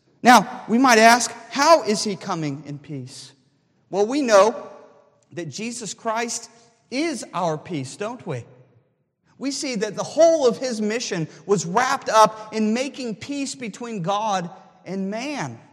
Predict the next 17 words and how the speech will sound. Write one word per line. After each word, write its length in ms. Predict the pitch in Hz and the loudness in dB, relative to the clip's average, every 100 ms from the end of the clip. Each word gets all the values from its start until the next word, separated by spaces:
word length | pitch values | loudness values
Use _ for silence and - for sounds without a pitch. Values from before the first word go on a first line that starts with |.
| _ | _
And 100 | 262 | -6
I 140 | 254 | -4
want 180 | 285 381 | -4 -6
us 60 | - | -8
to 60 | |
turn 260 | 320 269 277 | -10 -10 -10
to 120 | 233 | -10
Ephesians 480 | 156 247 254 247 175 | -12 -12 -12 -12 -12
chapter 340 | - 202 196 139 | -8 -8 -8 -14
two 420 | - 214 135 - - - _ | -8 -6 -6 -8 -20 -20 _
to 60 | 170 | -18
see 140 | 247 | -14
the 100 | 190 | -14
strong 420 | 160 - 196 180 | -12 -10 -8 -8
language 500 | 151 180 220 147 123 | -8 -10 -10 -12 -12
of 160 | 123 117 | -16 -16
this. 320 | 113 110 - | -18 -18 -20